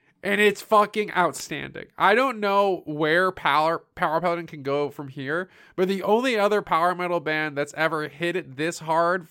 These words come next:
out of the gate is Rhapsody, Helloween, and Twilight Force. No other bands have hit with a debut that is leg-, legitimately a perfect album. And I can see, I can understand Nick placing Fellowship above this 'cause of the vibes,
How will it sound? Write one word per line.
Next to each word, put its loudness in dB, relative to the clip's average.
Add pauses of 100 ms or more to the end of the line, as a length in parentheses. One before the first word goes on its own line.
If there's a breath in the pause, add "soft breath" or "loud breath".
out 4
of 2
the -4
gate 0
is -4
Rhapsody, -2 (300 soft breath)
Helloween, 0 (240 soft breath)
and -10
Twilight 0
Force. -12 (160)
No 8
other 6
bands 0 (280 soft breath)
have 2
hit 4
with 0
a 4
debut -2
that 0
is -6
leg-, -16
legitimately -2
a -2
perfect -2
album. -2 (580 soft breath)
And 2
I 6
can -4
see, 0
I 4
can -4
understand -4
Nick -4
placing -2 (220 soft breath)
Fellowship 2
above 0
this -2
'cause -4
of -8
the -4
vibes, 0